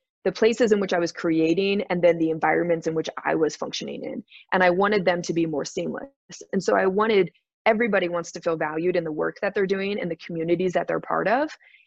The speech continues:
And so I want to be able to drive that back to corporations as well, to say, not only, like, how are we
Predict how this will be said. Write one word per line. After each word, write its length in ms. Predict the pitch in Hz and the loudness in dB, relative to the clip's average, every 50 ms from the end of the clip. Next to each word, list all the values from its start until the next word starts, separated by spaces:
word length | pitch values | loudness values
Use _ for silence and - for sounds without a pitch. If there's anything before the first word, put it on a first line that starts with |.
| _ _ _ _ - | _ _ _ _ -2
And 500 | 214 196 190 185 185 180 180 180 180 175 - | 0 2 2 2 2 2 2 2 0 0 -2
so 140 | - - 190 | -2 0 2
I 100 | 185 185 | 2 2
want 340 | 180 185 202 208 208 196 - | 2 2 0 -2 -2 -4 -6
to 80 | - 180 | -6 -2
be 160 | 190 180 175 | 0 0 2
able 200 | 170 170 170 170 | 2 2 0 -2
to 140 | 170 175 160 | -2 -4 -4
drive 280 | - 170 165 170 160 165 | 0 0 0 0 0 0
that 200 | 165 160 - - | -2 -4 -2 -4
back 300 | 165 156 160 160 156 - - - - | -4 -4 -4 -6 -8 -10 -14 -8 -4
to 420 | 175 165 160 160 160 156 156 151 _ _ _ _ - | -2 0 0 0 0 -2 -4 -6 _ _ _ _ -2
corporations 840 | - 180 180 180 185 220 240 269 262 - - 185 175 170 170 165 170 | -2 0 2 2 4 4 4 4 2 -2 -4 -4 -4 -4 -4 -6 -8
as 180 | 175 160 160 | -8 -8 -6
well, 340 | 180 220 233 208 180 170 165 | -6 -4 -2 -2 -2 -2 -2
to 80 | 170 170 | -4 -6
say, 360 | - - 165 160 160 160 156 _ _ _ _ - | -6 -4 -4 -2 -2 -4 -6 _ _ _ _ -4
not 160 | 247 262 233 | -2 -2 0
only, 200 | 208 202 185 165 | -2 -2 -2 -4
like, 220 | 165 160 156 - - | -4 -4 -6 -8 -10
how 180 | - - 175 170 | -10 -6 -4 -2
are 100 | 170 165 | -2 -2
we 260 | 165 160 160 156 | -2 -4 -4 -6